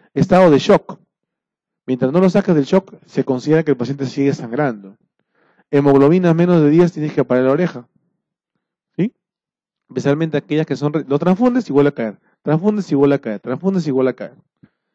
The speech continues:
Y la localización de la úlcera, ya sea en curvatura menor o en pared posterior del bulbo duodenal.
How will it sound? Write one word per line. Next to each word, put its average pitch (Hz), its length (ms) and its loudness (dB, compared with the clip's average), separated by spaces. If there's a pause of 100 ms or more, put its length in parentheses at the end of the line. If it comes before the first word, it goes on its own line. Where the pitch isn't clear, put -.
(360)
Y 180 60 0
la 165 140 6
localización 170 500 2
de 202 100 2
la 180 120 4
úlcera, 151 560 2
ya 147 180 -2
sea 165 140 0
en 170 80 -2
curvatura 151 560 0
menor 160 480 -2
o 131 100 -2
en 123 100 -2
pared 131 280 -2
posterior 135 420 -4
del 120 160 -4
bulbo 127 380 -2
duodenal. 107 580 -6